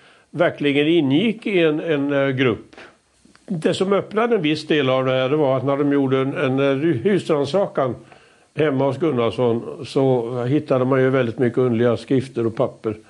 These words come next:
För övrigt så hade han ju ett, ett, ett personregister på cirka tvåtusen personer med telefonnummer och adresser som, eh, jag har f-, f-,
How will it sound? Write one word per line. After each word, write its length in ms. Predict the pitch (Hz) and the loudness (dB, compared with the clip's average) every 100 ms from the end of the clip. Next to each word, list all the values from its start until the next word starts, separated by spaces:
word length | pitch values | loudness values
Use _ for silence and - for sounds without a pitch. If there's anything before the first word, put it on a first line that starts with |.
| - - - - - | -20 -20 -20 -20 -12
För 160 | - 151 | -2 2
övrigt 480 | 135 113 143 139 139 | 2 2 0 0 -2
så 400 | - 147 131 127 | 0 2 2 2
hade 260 | 135 123 | 0 0
han 120 | 123 | 2
ju 140 | 123 131 | 2 2
ett, 160 | 127 | 0
ett, 340 | 156 143 - - | -4 -6 -6 0
ett 260 | 139 131 | 0 0
personregister 840 | - 135 180 147 117 120 113 - 143 | -2 0 2 2 2 2 2 0 -2
på 180 | 131 139 | -2 -2
cirka 560 | 151 135 139 131 127 | 0 2 2 4 2
tvåtusen 580 | 123 147 127 135 131 131 | 0 0 0 0 -4 -4
personer 580 | 131 131 139 123 113 113 - - - - | -2 -2 0 0 0 -2 -6 -20 -20 -4
med 140 | 135 | -2
telefonnummer 720 | 139 147 143 175 139 123 120 123 | 0 0 2 2 2 2 2 4
och 120 | 127 | 2
adresser 540 | 127 127 110 - 139 117 - _ _ | 2 0 -2 -4 -6 -6 -14 _ _
som, 360 | - - 123 127 | -12 -4 0 2
eh, 60 | 123 | 2
jag 300 | 120 123 113 | 2 2 2
har 160 | 117 | 2
f-, 200 | 110 - - - | 0 -6 -20 -20
f-, 200 | - | -20